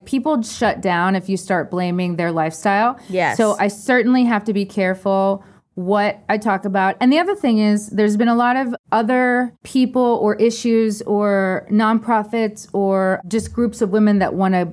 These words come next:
Speaker 1: partner with me and fight for women's health. And I'm like, "I don't wanna get involved in anything that's bipartisan."
Speaker 2: You have to be tactical about it.
Speaker 1: Yeah, my ask is so simple.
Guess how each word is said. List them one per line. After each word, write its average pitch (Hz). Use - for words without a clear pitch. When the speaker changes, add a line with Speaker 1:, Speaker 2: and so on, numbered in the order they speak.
Speaker 1:
partner 214
with 185
me 180
and 170
fight 202
for 190
women's 180
health. 190
And 196
I'm 196
like, 185
"I 226
don't 269
wanna 269
get 247
involved 220
in 190
anything 226
that's 196
bipartisan." 214
Speaker 2:
You 226
have 240
to 294
be 262
tactical 190
about 143
it. 92
Speaker 1:
Yeah, 381
my 247
ask 208
is 196
so 202
simple. 190